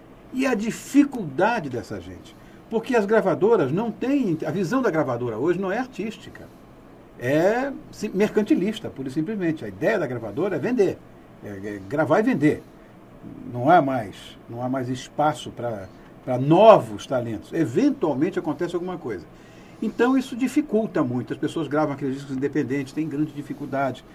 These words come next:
Não adianta. Você que está me ouvindo agora, você sabia que aquilo que você ouve na rádio não é aquilo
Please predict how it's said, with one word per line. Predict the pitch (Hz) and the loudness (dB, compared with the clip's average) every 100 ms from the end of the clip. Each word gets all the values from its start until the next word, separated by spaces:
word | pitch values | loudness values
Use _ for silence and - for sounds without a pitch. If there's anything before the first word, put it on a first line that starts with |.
| - - - | -20 -6 0
Não | 285 | 2
adianta. | 196 220 175 - - - - - | 2 -2 -2 -8 -18 -20 -20 -8
Você | 196 269 | -4 -4
que | - | -4
está | 208 | -2
me | 160 | 0
ouvindo | 127 92 107 120 92 | 0 -4 -6 -6 -6
agora, | 82 82 73 | -12 -12 -10
você | 139 135 190 | -10 -8 -10
sabia | - 151 - - 123 98 - - - - - | -8 -10 -10 -8 -8 -8 -18 -20 -20 -20 -16
que | - | -6
aquilo | - 226 208 | -4 -4 -8
que | 151 | -8
você | 143 - | -8 -8
ouve | 110 104 | -10 -8
na | 104 | -10
rádio | 92 113 107 80 - - - - - - - - | -10 -10 -10 -12 -20 -20 -20 -20 -20 -20 -20 -4
não | 131 | 0
é | 185 | 0
aquilo | 147 - 160 147 | -2 -4 -2 -2